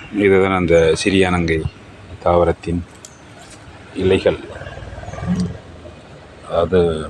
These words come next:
மிளகாய் செடி மாதிரி தோற்றம் இருக்கும். ஒரு இலையை பிடுங்கி நம்ம சாப்பிட்டோம்னா கடுமையான கசப்பா இருக்கும்.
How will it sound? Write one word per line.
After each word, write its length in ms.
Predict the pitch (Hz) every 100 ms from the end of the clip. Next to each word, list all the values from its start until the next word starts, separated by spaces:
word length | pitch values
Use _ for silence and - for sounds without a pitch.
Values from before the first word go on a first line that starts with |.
| 82
மிளகாய் 320 | 90 87 95
செடி 260 | 80 90 80
மாதிரி 260 | 76 82 80 -
தோற்றம் 360 | - 92 95 85
இருக்கும். 580 | 76 - - - - - - - - - - - - - - - -
ஒரு 440 | 90 87 87 80 80
இலையை 400 | 90 104 107 95 -
பிடுங்கி 260 | 98 104
நம்ம 160 | 92 85 -
சாப்பிட்டோம்னா 440 | 92 90 87 107 131 - - - - - - - - -
கடுமையான 760 | - 98 104 101 104 104 85 78
கசப்பா 400 | 82 - - 87
இருக்கும். 280 | 80 78 85